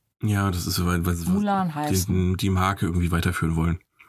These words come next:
Speaker 1: Aber immer, immerhin haben sie bei Mulan ja irgendwas Neues versucht, ne?
Speaker 2: Na ja, das
Speaker 1: Das
Speaker 2: fand ich ja so schlimm.
Speaker 1: Ja, aber im Gegensatz zu bei der König der Löwen haben sie die gleiche Story einfach nur nochmal gemacht, nur animiert. Das ist genauso scheiße.
Speaker 2: Und neue Lieder genommen.
Speaker 1: Echt?
Speaker 2: Mhm.
Speaker 1: Okay.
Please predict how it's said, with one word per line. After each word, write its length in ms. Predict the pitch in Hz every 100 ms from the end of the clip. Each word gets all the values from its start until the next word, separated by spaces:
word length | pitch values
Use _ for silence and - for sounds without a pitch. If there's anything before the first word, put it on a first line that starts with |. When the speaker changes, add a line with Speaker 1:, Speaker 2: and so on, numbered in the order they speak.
| _ _ _ _ _ _ _ - - -
Speaker 1:
Aber 160 | 101
immer, 400 | 110 123 127 120 -
immerhin 220 | 123 127
haben 80 | 120
sie 80 | 107
bei 100 | 107
Mulan 300 | 107 101 107
ja 60 | 117
irgendwas 240 | 120 110
Neues 240 | 120 101
versucht, 360 | - 92 95 -
ne? 200 | 101 123 - _ _ -
Speaker 2:
Na 220 | 151 139
ja, 300 | 160 180 214
das 80 | 180
Speaker 1:
Das 100 | 208
Speaker 2:
fand 80 | 220
ich 60 | 196
ja 80 |
so 100 | 143
schlimm. 400 | 131 - 147 139
Speaker 1:
Ja, 180 | 113 104
aber 220 | 120 123 -
im 260 | - 78 127
Gegensatz 520 | 131 135 127 - - -
zu 180 | - 120
bei 80 |
der 100 | 120
König 240 | 113 131 120
der 80 | 113
Löwen 300 | 110 127 135
haben 80 |
sie 80 | 123
die 100 | 120
gleiche 300 | 117 123 127
Story 340 | 123 123 120 104
einfach 220 | 117 117
nur 100 | 117
nochmal 380 | 110 113 123 127
gemacht, 320 | 113 117 -
nur 120 | 117
animiert. 460 | 113 113 117 98 85
Das 140 | 101
ist 160 | 101 -
genauso 260 | 110 110
scheiße. 420 | - 85 85 87 - _ _ _ _ _ _
Speaker 2:
Und 200 | 165 175
neue 220 | 165 170
Lieder 320 | 160 165 156 131
genommen. 540 | 131 131 139 139 - -
Speaker 1:
Echt? 320 | 104 117 -
Speaker 2:
Mhm. 640 | 151 151 143 135 139 147 -
Speaker 1:
Okay. 300 | - - 80